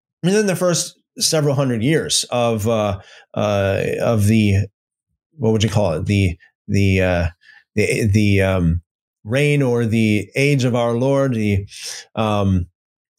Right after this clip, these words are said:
just a several hundred years after the time of Yeshua. Uh, so we got ancient documents,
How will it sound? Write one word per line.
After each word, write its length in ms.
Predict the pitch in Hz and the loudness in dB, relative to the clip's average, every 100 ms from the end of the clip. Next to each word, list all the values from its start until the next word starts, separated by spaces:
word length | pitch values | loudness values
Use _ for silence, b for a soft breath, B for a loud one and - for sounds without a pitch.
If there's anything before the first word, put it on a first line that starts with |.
| - _ _ - | -14 _ _ -2
just 200 | 135 139 | 0 0
a 40 | |
several 320 | 123 143 135 | 0 0 0
hundred 160 | 135 123 | 0 0
years 220 | 127 123 | 0 0
after 360 | 98 113 113 117 | -2 -4 -2 -2
the 80 | 107 | -2
time 400 | - 101 101 95 | -2 0 2 0
of 80 | |
Yeshua. 460 | 87 85 170 135 80 - _ B B B _ | 0 0 0 0 -4 -16 _ B B B _
Uh, 220 | 110 104 104 | -4 -2 0
so 480 | - 202 131 95 _ | 0 2 0 -6 _
we 140 | 147 160 - _ _ _ 156 | 0 2 0 _ _ _ -2
got 280 | 147 135 | -2 -2
ancient 380 | 160 190 196 214 | -2 -2 0 -2
documents, 840 | 175 160 156 160 185 196 - - | 0 -2 -2 -2 -2 0 -2 -4